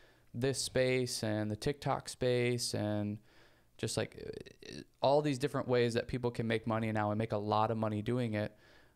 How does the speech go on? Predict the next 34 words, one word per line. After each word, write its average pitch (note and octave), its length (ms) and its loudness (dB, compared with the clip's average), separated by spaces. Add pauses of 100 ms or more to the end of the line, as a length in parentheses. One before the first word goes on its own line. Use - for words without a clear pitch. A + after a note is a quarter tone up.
When A2 680 -2 (340)
the A2 400 0
overnight B2 440 2
success B2 500 0
or A2+ 80 0
that A2 220 0
thing A2+ 160 -2
happens, A#2 880 -2 (540)
um, A#2 440 -2 (1300)
we're A#2 240 0
all B2 140 4
kinda B2 220 0
looking A#2+ 340 0
at A2+ 100 2
it - 80 -2
going A2 240 0
like, G#2+ 240 -2
"Oh, B2+ 120 2
I A#2 80 2
wish A#2 240 0
that G#2+ 140 0
was G#2+ 200 -4
me. A2+ 460 -2
I A2+ 120 0
wish A2+ 240 -2
I A#2 120 2
was A#2 180 0
able A2 200 0
to G#2+ 60 0
have G#2+ 300 -2
that A2+ 180 -2
kind A2 160 -2
of G#2+ 60 0
money A2 400 -2